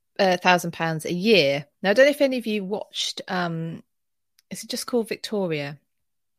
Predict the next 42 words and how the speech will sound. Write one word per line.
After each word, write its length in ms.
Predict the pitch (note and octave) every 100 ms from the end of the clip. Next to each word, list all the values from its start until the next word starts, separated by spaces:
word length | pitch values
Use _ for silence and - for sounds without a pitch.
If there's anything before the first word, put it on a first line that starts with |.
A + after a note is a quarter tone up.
| _ - -
That 120 | F#3
was 140 | F3 F3
on 180 | F3+ F3
a 40 |
few 200 | - F3
years 300 | F3 F3 E3
ago, 340 | - C#3 C3+ - - - _
but 80 | G3+
I'm 80 |
pretty 220 | G3+ C#4 B3+
sure 240 | C4 G#3+
that 300 | F#3 G3 -
keeps 320 | - F#3 -
coming 340 | - F#3 F3 F3
up, 300 | D3+ - - _ - - _
um, 540 | D#3 C#3+ C#3+ D#3 D#3 - -
in 160 | F3+
Victoria, 440 | D#3 - G#3 E3+ C#3+
'cause 220 | - D#3
Leopold, 500 | F#3+ F#3 D#3+ D#3 - _
um, 280 | D3+ D3 D3 -
is 180 | D#3 -
the 140 | D3+
uncle 320 | D3+ - B2+
of 140 | - C3 _ _ _ -
Albert, 380 | G3 F3+ E3+ - -
who 120 | D3+
marries 280 | D3 A#2 -
Victoria. 380 | - - -
So 120 | - D#3
anyway, 220 | C#3+ A2 - _ - - -
if 100 | -
any 140 | E3 C#3+
of 100 | C#3
you 100 | C3+
have 80 | -
watched 180 | -
that, 140 | - -
that 120 | -
would 120 | -
make 180 | B2+ -
sense. 260 | - -